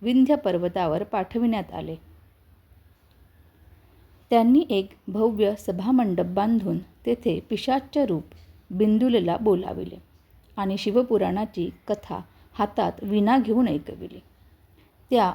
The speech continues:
अमृतमयी शिवपुराणाचे वर्णन ऐकून सर्वांना अतिशय आनंद झाला. त्यामुळे पिशाच्य रूप बनलेल्या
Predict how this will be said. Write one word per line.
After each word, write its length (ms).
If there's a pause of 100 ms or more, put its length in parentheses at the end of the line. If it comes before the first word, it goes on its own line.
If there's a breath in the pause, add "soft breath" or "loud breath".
अमृतमयी 680
शिवपुराणाचे 920
वर्णन 400
ऐकून 360
सर्वांना 540
अतिशय 420
आनंद 420
झाला. 320 (1000 soft breath)
त्यामुळे 420
पिशाच्य 640
रूप 160
बनलेल्या 640